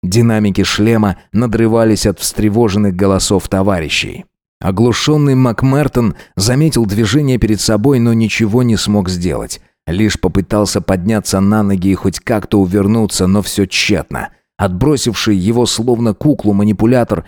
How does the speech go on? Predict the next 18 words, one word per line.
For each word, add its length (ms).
сомкнулся 720
вокруг 340
него 260
и 60
оторвал 580
от 100
земли. 460
Нори 360
почувствовал, 680
как 240
увеличилось 560
давление, 600
и 20
захваты 580
меха 400
начали 380
сдавливать 680
его. 280